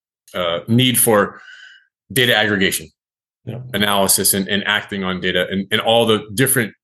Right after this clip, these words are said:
Speaker 1: verticals that are required to, to make that happen. And that's a field that didn't even exist ten, fifteen years ago, at least not in the way that it does now. So you just think about what that would look like ten, fifteen years from now,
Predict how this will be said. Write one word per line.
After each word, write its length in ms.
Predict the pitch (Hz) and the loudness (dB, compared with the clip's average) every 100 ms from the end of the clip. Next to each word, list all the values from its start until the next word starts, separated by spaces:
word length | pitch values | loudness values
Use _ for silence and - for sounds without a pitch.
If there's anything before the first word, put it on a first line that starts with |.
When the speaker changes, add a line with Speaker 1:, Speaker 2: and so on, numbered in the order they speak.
| - | -10
Speaker 1:
verticals 640 | 107 117 113 113 196 92 | 0 2 2 2 0 0
that 120 | 104 | 0
are 100 | 104 | 0
required 640 | 98 95 - 110 113 104 95 | -2 -4 0 2 4 2 -2
to, 120 | 98 | -8
to 100 | - | -6
make 200 | 107 101 | -2 -2
that 120 | 98 - | -2 -2
happen. 260 | 151 110 - - - - - | -2 -4 -12 -20 -20 -12 -2
And 140 | 107 | 2
that's 180 | 110 131 | 2 2
a 80 | 147 | 0
field 340 | - 117 120 | 2 2 4
that 240 | 117 - 113 | 0 -2 -2
didn't 220 | 170 175 | 2 2
even 220 | 160 143 | 2 0
exist 640 | 110 95 160 269 - - _ _ _ _ _ - | -2 0 2 2 -2 -6 _ _ _ _ _ -6
ten, 240 | 127 110 | -4 -2
fifteen 320 | 113 - 107 | -4 -2 0
years 220 | 98 90 | 0 0
ago, 180 | 90 80 - _ _ _ _ - - - | -4 -8 -12 _ _ _ _ -20 -20 -2
at 80 | 117 | 2
least 220 | 131 - | 2 2
not 200 | 123 113 | 0 2
in 100 | 110 | 2
the 100 | 101 | 2
way 220 | 95 98 | 2 2
that 120 | 98 87 | 2 -2
it 100 | 87 | -4
does 280 | 85 82 | -8 -8
now. 320 | 82 101 - - - | -6 -6 -6 -10 -4
So 520 | - 127 110 104 - | 0 4 4 2 -4
you 160 | - 113 | -2 2
just 200 | 151 143 | 2 2
think 200 | 131 127 | 0 0
about 360 | 113 101 92 107 | 0 0 0 -2
what 180 | 107 | -2
that 220 | - 110 110 | 0 -2 -2
would 140 | 92 | -4
look 160 | 98 101 | -4 0
like 260 | 92 90 - - _ - | 0 0 -4 -18 _ -4
ten, 260 | 123 117 | 0 2
fifteen 340 | 104 110 110 101 | 2 0 2 2
years 260 | 101 98 | 2 2
from 160 | - 92 | 0 -2
now, 320 | 104 160 - | -2 -4 -6